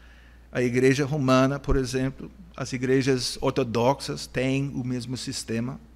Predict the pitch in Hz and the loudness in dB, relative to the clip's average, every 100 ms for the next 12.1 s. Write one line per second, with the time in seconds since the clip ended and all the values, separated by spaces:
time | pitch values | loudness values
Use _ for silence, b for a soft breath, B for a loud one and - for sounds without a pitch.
0 | b b b b b b - 170 226 190 | b b b b b b -6 4 6 8
1 | 156 185 202 156 123 110 - 156 165 143 | 8 8 6 2 0 -2 -6 -2 2 6
2 | 151 175 165 151 151 165 160 135 165 151 | 8 10 8 8 8 8 4 0 2 2
3 | 139 151 - 113 - 90 - - - - | 4 4 4 -6 -10 -16 -18 -20 -20 -20
4 | - - - - - - 135 - 131 151 | -20 -20 -20 -20 -16 -8 -8 2 6 6
5 | - 190 247 254 b b b 135 147 170 | 8 4 4 -4 b b b 2 4 4
6 | - - 160 147 160 160 165 165 131 127 | -2 -6 -2 -2 -2 -6 -8 -6 -2 0
7 | 131 113 104 - - - - - - - | 0 0 -4 -10 -20 -20 -20 -20 -20 -20
8 | - - b b b b b b b b | -20 -20 b b b b b b b b
9 | - 135 165 202 202 185 170 175 175 170 | -10 -2 6 8 10 10 12 12 12 10
10 | 180 180 202 190 175 165 175 185 175 165 | 10 10 10 12 10 10 8 8 8 4
11 | - 175 165 - 165 180 160 151 226 - | 6 4 4 6 8 10 10 6 2 -10